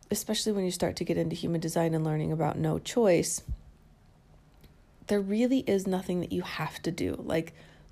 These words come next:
the work is always gonna work for itself. The, <laughs> the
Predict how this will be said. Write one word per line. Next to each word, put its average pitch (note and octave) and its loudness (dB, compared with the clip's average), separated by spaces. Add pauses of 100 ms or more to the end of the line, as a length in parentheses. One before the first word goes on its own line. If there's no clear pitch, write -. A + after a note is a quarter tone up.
(340)
the G#3 6
work C4 2
is A3+ 2
always E3+ 4
gonna E3 0
work D#3 -2
for - -4
itself. - -6 (460)
The, E3 4 (640)
<laughs> - -8
the E3 6